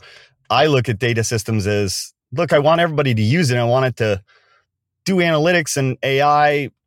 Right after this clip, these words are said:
for sure, but I also want it to support applications. Like, guys, just make that happen. I want it all. And with that mindset, capabilities with streaming technology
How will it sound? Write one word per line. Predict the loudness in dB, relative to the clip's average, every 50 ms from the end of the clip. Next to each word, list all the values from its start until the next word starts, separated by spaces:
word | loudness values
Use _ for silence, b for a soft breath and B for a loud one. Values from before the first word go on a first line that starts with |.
| -12 -6
for | -4 -4
sure, | -2 2 2 4 4 4
but | 4 2
I | 4 4
also | 4 2 2 0
want | 0 2 2 0
it | 0
to | -2 -6
support | -4 -4 -6 -4 -2 -2 0 2
applications. | 0 0 0 -2 -8 -6 -4 -4 -4 -4 -4 -6 -8 -8 -6 -4
Like, | -2 -2 -2 -2 -4 -10 -20 _ _ _ _ _ _ _ _ _ _ _ _ _ _ _ -18 -18 -18 _ _ _ _ _ -2
guys, | 0 2 4 4 2 2
just | 0 -2 0
make | 0 0 0 0 0
that | 0 0 0 0
happen. | 0 0 0 0 0 -2 -4 -2
I | -2 0
want | 2 2 2 2 2
it | 2
all. | 4 2 2 0 -2 -10 -20 _ _ b b b b b b b _ _ -6
And | -4 -2 0 0 0 0 0 0 -2 -2 -4 -6 _ _ _ _ _ -6
with | -4 -4 0
that | 0 0 0 2
mindset, | 0 0 0 0 0 -2 -2 -2 -2 -2 -2 -2 -6 -8
capabilities | -4 -2 -2 -2 0 0 0 0 2 0 0 0 0 0 0 0 -2 -2
with | -2 -2 0 0 -2 -2 -4
streaming | -8 -6 -4 -2 0 0 0 -2 -2
technology | -4 -4 -4 -2 -2 0 0 0 0 -2 -4 -4 -4 -4 -4 -4 -4 -6 -8